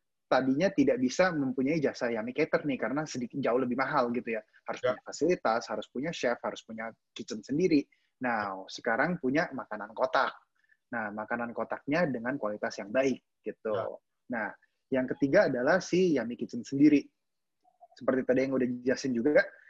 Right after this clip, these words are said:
Speaker 1: Yummy Kitchen tujuannya adalah menjadi vehicle atau media untuk para pebisnis F and B yang mau berkembang.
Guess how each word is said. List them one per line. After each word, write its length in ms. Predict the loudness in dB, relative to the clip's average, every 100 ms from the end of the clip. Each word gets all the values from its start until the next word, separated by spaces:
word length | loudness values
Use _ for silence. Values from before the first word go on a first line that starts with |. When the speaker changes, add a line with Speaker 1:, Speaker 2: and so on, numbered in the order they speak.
| -4
Speaker 1:
Yummy 240 | 2 2 2
Kitchen 320 | 2 0 0
tujuannya 400 | 2 2 2 2
adalah 160 | 2
menjadi 240 | 2 2 2 0
vehicle 320 | -2 2 2
atau 320 | 4 0 0
media 400 | -2 2 4 4
untuk 320 | 2 -4 -6
para 320 | -2 2 2 0
pebisnis 560 | -4 -6 -6 -6 -8 -8
F 80 | -6
and 160 | -2 6
B 160 | 6 4
yang 240 | -4 -4
mau 160 | -6 -10
berkembang. 480 | -10 -2 0 0